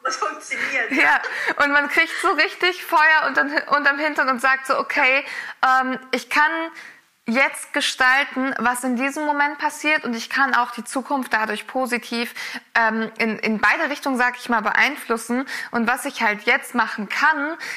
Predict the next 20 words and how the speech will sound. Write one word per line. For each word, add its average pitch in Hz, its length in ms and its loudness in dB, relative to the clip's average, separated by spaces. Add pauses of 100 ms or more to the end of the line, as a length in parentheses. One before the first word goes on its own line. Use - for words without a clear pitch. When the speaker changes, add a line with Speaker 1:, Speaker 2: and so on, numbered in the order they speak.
(120)
Speaker 2:
auch 247 200 2
es - 220 -6
gibt 262 200 -2
ja 277 180 4
auch 240 100 -2
immer 247 400 2 (120)
unterschiedliche 269 680 -2
Zustände 269 500 0
in 185 80 2
der 190 140 2
Schwangerschaft. 190 560 -2
Also 220 240 2 (440)
gerade 247 300 2
im 240 300 2
ersten 247 340 2
Trimester 240 500 0
ist 226 140 -2
ja - 160 2
auch, - 260 -2
ähm, 220 440 0